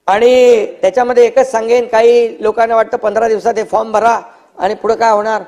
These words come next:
तर त्याच्यामध्ये मी खुलासा करू इच्छितो.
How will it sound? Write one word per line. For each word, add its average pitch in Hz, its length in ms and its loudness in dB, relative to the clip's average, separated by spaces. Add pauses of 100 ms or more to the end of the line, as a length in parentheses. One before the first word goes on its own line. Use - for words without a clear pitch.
(420)
तर 220 200 2 (140)
त्याच्यामध्ये 202 640 -2
मी 196 260 -6 (180)
खुलासा 202 280 -4
करू 226 200 -2
इच्छितो. 175 640 -6